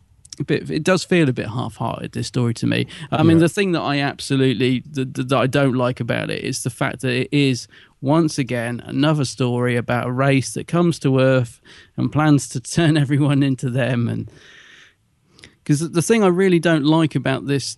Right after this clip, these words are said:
Speaker 1: this story is, is that if it's such an unoriginal concept.
Speaker 2: Yeah.
Speaker 1: You know, it's like, you know, race comes down to Earth. <clears throat> They're gonna transform all humans into their
Speaker 2: <laughs>
Speaker 1: kind because they wanna take over.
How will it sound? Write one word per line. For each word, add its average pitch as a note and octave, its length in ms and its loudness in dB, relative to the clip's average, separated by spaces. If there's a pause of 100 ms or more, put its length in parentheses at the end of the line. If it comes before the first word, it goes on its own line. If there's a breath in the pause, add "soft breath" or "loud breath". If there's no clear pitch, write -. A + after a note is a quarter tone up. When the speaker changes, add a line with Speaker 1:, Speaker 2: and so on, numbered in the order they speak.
Speaker 1:
this C#3 180 -2
story C3 680 -2 (120)
is, C3 160 2
is C3+ 220 0
that C#3 120 2
if C#3+ 260 0
it's D#3 180 -2
such - 280 0
an E3 180 6
unoriginal D3 580 2
concept. B2 760 -2
Speaker 2:
Yeah. G2+ 140 -6 (140)
Speaker 1:
You C3+ 100 0
know, C3 160 2
it's C3+ 260 0
like, C3+ 240 0
you C3+ 80 -2
know, B2+ 280 -2 (160)
race C#3 380 -2
comes C#3 300 0
down C3 240 0
to C3+ 200 -2
Earth. C#3 380 0 (220 loud breath)
<clears throat> - 180 -20
They're D#3+ 440 4
gonna C3+ 180 0
transform C#3+ 640 0
all C#3 160 0
humans C#3 480 2
into C3+ 240 0
their C3+ 240 4
Speaker 2:
<laughs> - 180 -8
Speaker 1:
kind C3+ 300 2
because B2 220 -4
they C3+ 100 2
wanna C3 220 0
take B2+ 240 -4
over. A#2+ 240 -2